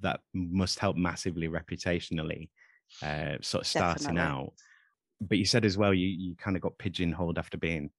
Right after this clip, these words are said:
Speaker 1: in First Direct for nineteen years. So was it, was it easy to sort of pick up those early clients, or did you really have to, was it you chasing everyone to, to kind of get those jobs, or did it come to you quite easily? Were people sort of like, "Oh, are you doing this? I'd, I'd really like to have you."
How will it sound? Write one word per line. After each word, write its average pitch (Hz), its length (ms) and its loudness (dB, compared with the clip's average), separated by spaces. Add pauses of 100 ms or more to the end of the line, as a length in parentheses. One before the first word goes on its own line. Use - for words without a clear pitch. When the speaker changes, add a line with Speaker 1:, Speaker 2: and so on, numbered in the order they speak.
Speaker 1:
in 82 80 -8
First 78 320 -8
Direct 80 320 -2
for - 140 -10
nineteen - 520 -8
years. - 400 -12 (520)
So - 180 4
was 110 160 4
it, 127 300 4
was 120 120 4
it 131 100 4
easy 123 260 6
to 113 140 -6
sort - 160 0
of - 80 -8
pick - 200 -4
up - 140 -2
those 87 240 0
early 80 220 -6
clients, 76 360 -8
or 80 60 -2
did 80 180 -6
you 85 140 -2
really 82 220 -2
have 85 200 -8
to, 82 160 -2 (100)
was 90 160 -4
it 87 100 -2
you 85 240 -2
chasing 82 440 -4
everyone 78 480 -4
to, 78 180 -4 (460)
to - 80 -14
kind 85 200 -4
of 73 40 -4
get 76 160 -2
those 76 220 -6
jobs, 80 420 -4
or 71 320 -10 (460)
did 82 120 2
it - 100 0
come - 200 4
to - 140 2
you 85 160 6
quite 82 240 0
easily? 78 320 -2
Were 73 100 -4
people 76 300 -6
sort - 180 -2
of - 80 -10
like, 80 220 2
"Oh, 143 100 8
are 110 60 8
you 95 100 8
doing 90 240 4
this? 82 220 -2
I'd, 80 180 -2 (100)
I'd 82 100 -8 (120)
really 78 200 -6
like 78 180 -12
to - 80 -12
have 82 160 -8
you." 73 100 -4